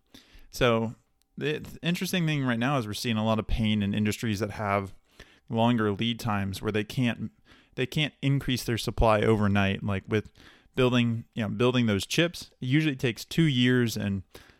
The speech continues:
you know, millions of dollars to build a new factory to get that up and running. So that, again, don't need to go super, super deep into the economics of it, but that's where supply and demand is gonna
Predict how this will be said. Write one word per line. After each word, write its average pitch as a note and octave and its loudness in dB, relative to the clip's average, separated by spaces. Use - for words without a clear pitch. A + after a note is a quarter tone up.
you B2 -6
know, G#2 -2
millions B2 2
of G2+ -6
dollars G#2+ 2
to A2+ -4
build G#2 2
a G2 2
new G2 2
factory G2+ -4
to B2+ -4
get G2+ -4
that G2+ 0
up - -4
and G2 -2
running. G2 -2
So G#2+ 2
that, C3 2
again, A#2 2
don't D#3 -2
need C#3+ 0
to C3+ 0
go B2 2
super, B2+ 0
super A#2+ 2
deep A2+ 0
into A2+ 2
the G#2+ 4
economics G#2+ 0
of G2+ -2
it, G#2+ -2
but C3 2
that's C3 6
where C3+ 4
supply A#2 2
and A2 4
demand G#2 4
is A2+ -2
gonna G#2 2